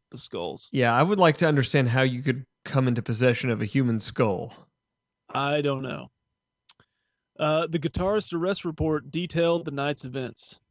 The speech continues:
Speaker 1: So just before seven P M, he broke into his neigh-, his neighbor's home is who he broke into.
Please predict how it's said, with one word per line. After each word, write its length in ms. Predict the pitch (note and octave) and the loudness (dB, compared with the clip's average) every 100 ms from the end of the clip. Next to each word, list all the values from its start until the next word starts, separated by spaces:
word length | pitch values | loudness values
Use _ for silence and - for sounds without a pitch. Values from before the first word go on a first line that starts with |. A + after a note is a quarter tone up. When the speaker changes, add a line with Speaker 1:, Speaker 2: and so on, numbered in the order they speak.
| _ _ _ _ _ | _ _ _ _ _
Speaker 1:
So 220 | - C3 | -10 -10
just 320 | C3+ C#3 F#3 G3+ | -4 -2 -2 -4
before 260 | - G3 | 0 0
seven 380 | - F3+ E3 D#3 | 2 0 -2 -4
P 260 | D#3 D#3 C#3+ | -6 -4 -4
M, 380 | B2+ B2 C3 B2+ | -4 -6 -10 -8
he 100 | C3+ | -6
broke 300 | C#3 D3+ F3 | 0 2 2
into 180 | F#3 E3+ | 0 0
his 140 | D#3+ | 0
neigh-, 220 | D3+ E3 E3+ | 0 0 0
his 220 | D#3 C#3+ | -2 -4
neighbor's 480 | D#3 F3 F3 E3+ D3+ | -4 0 0 -2 -4
home 320 | D3+ C3+ B2 C3+ | -4 -4 -6 -10
is 100 | - | -6
who 80 | |
he 60 | C#3 | -6
broke 280 | C3 C3 - | -4 -8 -8
into. 340 | B2 A#2+ G#2+ | -12 -12 -12